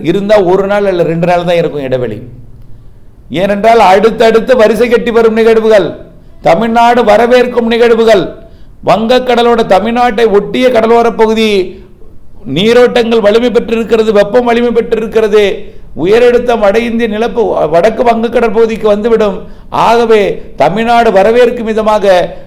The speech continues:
க-, தமிழ்நாட்டின் கரையோர பகுதியை வரவேற்கும் விதமாக, நிகழ்வுகளை வரவேற்கும் விதமாக மழை பொழிவிற்கு சாதக அமைப்பை ஏற்படுத்தும். கண்டிப்பாக ஜனவரி இருபத்தி ஆறு வரை என்று சொல்லியிருக்கிறோம். இலங்கைக்கு பிப்ரவரியிலும் மழை தொடரும்.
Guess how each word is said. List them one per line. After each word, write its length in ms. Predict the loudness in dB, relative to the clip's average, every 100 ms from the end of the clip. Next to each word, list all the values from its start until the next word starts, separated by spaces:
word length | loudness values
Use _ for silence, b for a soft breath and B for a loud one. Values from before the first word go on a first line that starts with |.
| -8
க-, 220 | -6 -6 -6 -2
தமிழ்நாட்டின் 640 | -2 0 0 -2 -2 -4
கரையோர 400 | 0 2 4 2 0
பகுதியை 380 | -2 -2 0 2
வரவேற்கும் 540 | 2 2 0 0 -6
விதமாக, 440 | -6 -2 -2 0 -2 -4 B -10
நிகழ்வுகளை 540 | -4 0 0 2 2
வரவேற்கும் 540 | 2 2 2 2 0 -6
விதமாக 340 | -4 -2 -2
மழை 240 | -2 -2 -2
பொழிவிற்கு 460 | -4 -4 -4 -4
சாதக 400 | -2 0 2 0
அமைப்பை 280 | -2 -2 -2
ஏற்படுத்தும். 540 | -2 -2 -6 -4 -6 -6 -12 -16 b b b b b -4
கண்டிப்பாக 640 | -2 -2 0 0 0 -4 -8 b b b b
ஜனவரி 440 | 0 2 2 2 0
இருபத்தி 420 | 0 0 0 2
ஆறு 200 | 2 2
வரை 220 | 2 2
என்று 220 | 0 -2
சொல்லியிருக்கிறோம். 640 | -2 0 2 2 2 2 0 B B B
இலங்கைக்கு 500 | -2 0 0 -2 -4
பிப்ரவரியிலும் 640 | -4 0 4 4 4 2 2
மழை 160 | 2
தொடரும். 440 | 2 4 4 4